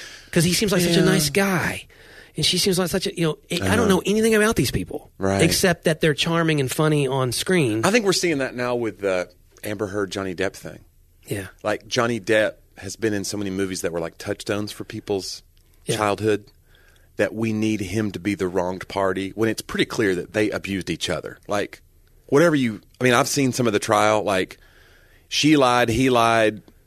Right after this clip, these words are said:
Speaker 2: There was a lot of drugs going around. Like, there's so much, like
Speaker 1: So many variables.
Speaker 2: Yeah, and it's like, it's a really broken relationship. But this idea that, like, he's a hundred percent right and she's a hundred percent wrong.
Speaker 1: Yeah.
Speaker 2: She's this devious person that made this all up and ruined his,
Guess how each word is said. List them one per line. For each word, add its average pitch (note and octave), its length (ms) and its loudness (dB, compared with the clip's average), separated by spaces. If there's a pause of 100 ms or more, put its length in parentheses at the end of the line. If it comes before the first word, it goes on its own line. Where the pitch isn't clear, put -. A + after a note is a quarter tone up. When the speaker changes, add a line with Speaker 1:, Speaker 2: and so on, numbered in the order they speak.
(440)
Speaker 2:
There D#3 100 4
was D#3 80 2
a A#2+ 80 6
lot A2 280 4
of G#2 80 2
drugs G#2+ 340 2
going A2 200 0
around. G#2+ 460 2
Like, A2+ 300 -4
there's C#3+ 240 2
so D#3+ 280 0
much, D3+ 300 0
like G#2 340 0
Speaker 1:
So E3 80 -2
many C#3+ 120 0
variables. G#2+ 560 -4 (160)
Speaker 2:
Yeah, F#3 220 4
and B2 120 2
it's A#2+ 120 -2
like, A2+ 300 0
it's C#3+ 140 -4
a C#3+ 80 4
really B2+ 240 4
broken A#2 380 4
relationship. A#2+ 760 2 (320)
But - 80 -10
this C3+ 140 4
idea B2+ 260 4
that, G2 100 0
like, F2+ 280 -4
he's G#3+ 280 0
a C3 60 2
hundred E3 160 2
percent D3+ 320 -2
right E3+ 260 2
and A2+ 140 -6
she's A3+ 220 0
a D#3 40 0
hundred D3 180 0
percent D#3 300 -2
wrong. E3 380 0
Speaker 1:
Yeah. G#2+ 80 -2
Speaker 2:
She's F#3+ 220 -2
this D#3+ 160 -2
devious E3 320 0
person E3+ 320 0
that G#2+ 60 -4
made C#3+ 260 0
this D3+ 160 -2
all D3 180 2
up D3+ 160 0
and A#2 100 -2
ruined C3+ 260 0
his, C3 180 -2